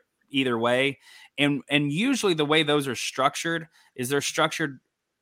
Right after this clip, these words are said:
with a, uh, they may be amortized over fifteen to twenty years. So your payment looks the same as if it was a fifteen to twenty year note, but they're only gonna be a fixed rate for three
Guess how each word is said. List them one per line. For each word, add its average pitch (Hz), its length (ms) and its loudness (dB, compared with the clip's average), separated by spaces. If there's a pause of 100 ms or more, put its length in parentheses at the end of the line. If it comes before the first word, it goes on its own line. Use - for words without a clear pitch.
with 143 460 0
a, 120 540 0 (500)
uh, 113 440 2 (220)
they 139 100 2
may 156 140 2
be 143 180 -2 (120)
amortized 160 880 2
over 127 200 0
fifteen 131 640 -4
to 117 80 -6
twenty 120 320 -4
years. 107 600 -4
So - 140 -6
your 123 160 -2
payment 196 540 -2
looks 135 240 -2
the 123 120 -6
same 131 280 -2
as 120 100 -4
if 120 140 -6
it 123 80 -4
was 120 140 -8
a 113 40 -4
fifteen 120 360 -6
to 110 60 -4
twenty 117 260 -6
year 107 140 -4
note, 104 380 -4 (460)
but 156 560 6 (180)
they're 143 380 2
only 151 240 4
gonna 139 240 2
be 123 200 0
a 113 60 0
fixed - 500 -2
rate 123 380 0
for 123 140 -2
three 135 800 -2